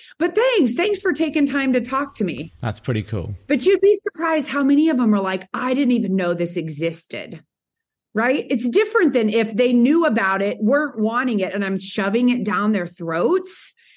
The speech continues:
Speaker 1: Most of them don't even, never even thought about decorating their homes with, you know, their baby's room with the giant vase of their baby,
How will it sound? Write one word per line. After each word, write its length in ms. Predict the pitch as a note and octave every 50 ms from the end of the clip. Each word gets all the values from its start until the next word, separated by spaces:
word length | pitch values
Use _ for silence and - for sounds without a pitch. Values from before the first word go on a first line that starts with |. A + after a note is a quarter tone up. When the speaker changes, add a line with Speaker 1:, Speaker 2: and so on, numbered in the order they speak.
| _ _ _ -
Speaker 1:
Most 340 | A3 D#4+ A4+ C5+ C5+ - -
of 160 | C#5+ C5+ G#4+
them 240 | A4 A#4+ A#4+ G#4+ D#4
don't 320 | G#3+ D#4+ F4 F#4+ A4 A#4+ B4 B4 A4
even, 200 | G#4 E4 B3+ C4
never 220 | F4 G#4 A#4 A4+ B4+
even 280 | B4+ B4 B4+ A4+ F#4+ - -
thought 460 | F4+ E4+ F#4+ G#4 G#4+ - - A4+ G#4+ G#4
about 380 | F4 G4 F4+ E4 B3+ - - _ _ _ _ _ _ F#3 F#3
decorating 720 | F#3 - F#4+ F#4+ F#4+ - F4+ F4+ G4 G4+ G4 F#4+ F#4+ F4+ F4
their 140 | E4+ E4 -
homes 560 | - D4+ F4 F#4 G#4 G#4 F#4+ D#4+ C4 G#3+ A#3
with, 220 | B3+ D4+ D4 D4+ -
you 120 | A#3+ D4 D#4+
know, 80 | E4
their 160 | D#4+ E4+ D4+ A#3+
baby's 400 | - F4 F#4 F#4 F#4 G4 D#4 D#4+
room 120 | E4+ D#4+
with 120 | E4 D4
the 120 | - D#4 C#4
giant 580 | - - F#4 G4 F#4 F#4+ F#4+ F#4 F4 D#4+ C#4+
vase 260 | - E4+ F4+ F4+ F4 F4+
of 100 | F4 C#4
their 160 | E4 E4 D#4+
baby, 640 | B3+ C#4 E4 E4+ F4 F4+ F4 D#4+ D4 C4+ G#3+ F3+ F3